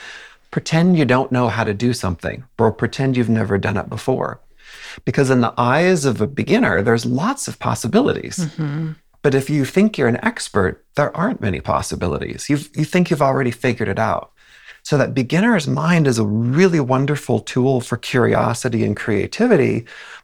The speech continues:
Speaker 1: because it helps you throw assumptions out the window.
Speaker 2: I love that. What about setting aside time for curiosity that's not attached to a task?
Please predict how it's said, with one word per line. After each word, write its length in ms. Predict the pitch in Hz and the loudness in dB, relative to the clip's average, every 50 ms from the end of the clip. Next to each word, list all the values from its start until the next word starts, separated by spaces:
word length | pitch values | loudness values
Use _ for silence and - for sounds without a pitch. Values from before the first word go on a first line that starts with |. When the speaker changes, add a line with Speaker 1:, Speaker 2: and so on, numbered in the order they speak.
| _ | _
Speaker 1:
because 260 | 135 - - 139 123 | -6 -2 -2 0 0
it 80 | 131 - | 0 0
helps 320 | 120 147 170 170 - - | 2 0 0 0 -2 -2
you 100 | 180 156 | -2 -2
throw 420 | 135 - - - 139 135 127 127 123 | -2 -2 -6 -2 0 2 2 2 2
assumptions 560 | 120 - - 117 113 113 - - 110 104 92 | 0 0 -2 -2 -2 0 0 0 0 2 2
out 240 | 95 82 82 - - | 2 0 0 -2 -4
the 80 | - 78 | -6 -6
window. 480 | 80 76 78 73 - 50 53 80 104 - _ _ _ _ _ _ _ _ _ _ _ - _ - - - - - - - - - _ _ _ _ _ _ _ | -4 -6 -6 -6 -8 -10 -10 -10 -14 -16 _ _ _ _ _ _ _ _ _ _ _ -20 _ -20 -20 -20 -20 -20 -20 -20 -20 -20 _ _ _ _ _ _ _
Speaker 2:
I 120 | - 202 220 | 0 2 4
love 260 | 226 220 214 202 180 | 6 6 4 4 2
that. 680 | 170 156 151 151 151 - - - - - - - - - _ _ _ _ _ _ _ _ _ _ _ _ _ | -2 -2 -2 -2 -4 -4 -8 -12 -16 -16 -16 -16 -20 -20 _ _ _ _ _ _ _ _ _ _ _ _ _
What 220 | 262 277 302 339 370 415 415 | 0 2 4 4 4 2 2
about 640 | 415 277 254 247 240 233 226 233 233 226 226 - - - - - - - | 0 0 0 2 4 4 4 4 2 0 -2 -6 -12 -12 -12 -14 -16 -16
setting 500 | - - - 240 226 214 226 226 226 214 | -14 -2 2 2 4 4 4 2 2 2
aside 500 | 208 - - - 190 185 185 180 175 - | 0 0 0 0 2 2 2 0 -2 -6
time 480 | - - 190 180 175 180 175 175 185 | -6 -2 -2 0 0 0 -2 -4 -6
for 180 | 170 - 180 170 | -4 -4 -4 -4
curiosity 960 | - - - 185 175 170 170 170 160 160 165 - - - 165 165 160 160 156 | -4 -6 -4 -2 0 2 2 4 2 2 0 -2 -6 -6 -4 -2 -2 -2 -2
that's 300 | 156 156 156 - - - | -2 -2 -4 -4 -6 -4
not 340 | 175 180 185 190 220 214 | -2 0 2 2 4 2
attached 720 | 170 - - - - - - - - - - - - - - | 2 -2 -4 -6 -8 -8 -8 -8 -12 -14 -14 -14 -16 -16 -10
to 160 | - - - | -10 -8 -8
a 80 | - - | -8 -12
task? 600 | - - - - - - - - - - - | -10 -8 -8 -8 -8 -8 -10 -14 -14 -16 -18